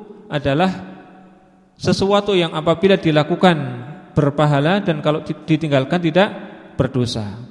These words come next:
Kita harus melihat konteks pembicaraan. Oke, kalau yang berbicara itu adalah ahli fikih yang sedang membahas masalah fikihnya, sunnah maknanya adalah, ya,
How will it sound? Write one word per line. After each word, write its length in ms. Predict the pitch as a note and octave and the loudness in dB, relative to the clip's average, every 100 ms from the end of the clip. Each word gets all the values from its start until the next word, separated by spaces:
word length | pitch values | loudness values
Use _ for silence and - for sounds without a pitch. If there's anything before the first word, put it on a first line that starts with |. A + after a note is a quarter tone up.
| - - _ _ _ _ | -20 -20 _ _ _ _
Kita 240 | D#3+ G#3 | 2 4
harus 240 | F3+ G3+ G3+ | 4 2 0
melihat 480 | F#3 E3+ F3 F#3+ - | -2 0 2 0 -2
konteks 560 | G3 F#3 G#3+ G#3 - - | -4 -2 -4 -4 -8 -6
pembicaraan. 960 | E3+ D3 C#3 B2+ C3 B2+ A2 G#2+ - - - _ _ _ - | -4 -2 0 -2 -2 -4 -6 -14 -18 -20 -20 _ _ _ 2
Oke, 240 | A#3 G3+ | 4 4
kalau 160 | E3+ E3 | 4 2
yang 160 | E3+ | 2
berbicara 480 | D#3 D3 D#3+ E3+ D#3 | 0 2 2 4 4
itu 80 | D#3 | 4
adalah 320 | D#3 D3 C#3+ | 2 2 2
ahli 160 | E3 C#3 | 0 -2
fikih 720 | C3+ A#3+ E3+ C3+ - - - | -2 0 2 0 -6 -20 -4
yang 160 | D#3 D#3 | 0 0
sedang 320 | G3+ G3+ F#3 | -2 0 0
membahas 400 | E3+ D3+ E3+ F#3+ E3+ | 2 2 2 2 0
masalah 320 | D#3 D#3 D3 | -2 0 0
fikihnya, 640 | D3+ D3+ D#3 C#3+ F#3+ B3+ B3 - - | 0 -2 -2 0 0 0 -4 -14 -20
sunnah 480 | - - A3 G#3+ A3+ | -12 -2 0 2 0
maknanya 400 | G3+ F3 D3+ F#3 | 0 -2 -2 0
adalah, 340 | D#3+ C#3+ D#3+ G3+ - - - - - - - - | 0 2 4 2 -2 -12 -16 -20 -20 -20 -20 -20
ya, 400 | - B2+ D#3 G3+ | -12 -8 -6 -6